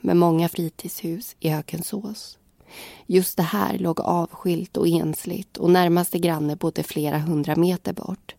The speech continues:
Och därefter var det någon kilometer till nästa bebodda hus. Ingen hade därför upptäckt branden,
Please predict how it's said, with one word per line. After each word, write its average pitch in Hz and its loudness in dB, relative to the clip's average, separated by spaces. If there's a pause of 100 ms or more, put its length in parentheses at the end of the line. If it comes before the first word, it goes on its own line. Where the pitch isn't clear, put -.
(380)
Och 170 2
därefter 165 0
var 147 0
det 151 0
någon 147 0
kilometer 165 2
till - -6
nästa 151 -4
bebodda - -8
hus. 170 -8 (280)
Ingen 202 8
hade 165 2
därför - -4
upptäckt - -4
branden, - -6